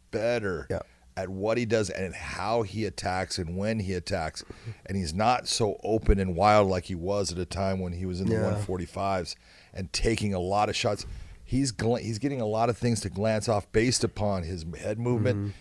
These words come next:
Speaker 1: and the length of where he's firing off. You know, he's got a, that beautiful front teep kick. That left hand is outstanding as far as
Speaker 2: Mm-hmm.
Speaker 1: how straight it comes. It doesn't loop over a lot.
Speaker 2: People, th-, this is where you find out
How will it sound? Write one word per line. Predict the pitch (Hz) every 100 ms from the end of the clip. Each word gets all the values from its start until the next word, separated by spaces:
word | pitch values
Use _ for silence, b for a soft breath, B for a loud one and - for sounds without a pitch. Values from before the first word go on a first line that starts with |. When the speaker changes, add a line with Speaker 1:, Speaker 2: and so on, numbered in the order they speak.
| b -
Speaker 1:
and | 104
the | 98
length | 101 117 127 117
of | 90
where | 104 101
he's | 92 92 -
firing | - 110 113 107 104
off. | 110 101 -
You | 104
know, |
he's | 98 87
got | 95
a, | 80 -
that | 82
beautiful | 95 113 117 92
front | - 110 104 -
teep | 120 -
kick. | - 113 104 - b b b -
That | 90 -
left | 117 123 -
hand | 107 110 104
is | 82 -
outstanding | 87 80 - - 95 104 101 85
as | 104
far | 101 101
as |
Speaker 2:
Mm-hmm. | 92
Speaker 1:
how | 87
straight | - - - 113 107
it | -
comes. | - 101 90 87
It | -
doesn't | 101 95 -
loop | 104 101 101
over | 101 95
a | 104
lot. | 104 107 101 - - - - - - _ -
Speaker 2:
People, | 165 160 - 180 175 170 165 160 151 143 - -
th-, | 135 -
this | 131 135 151 170
is | 175
where | 147 160
you | 147 147 139
find | - 139 135 135 123
out | 117 117 113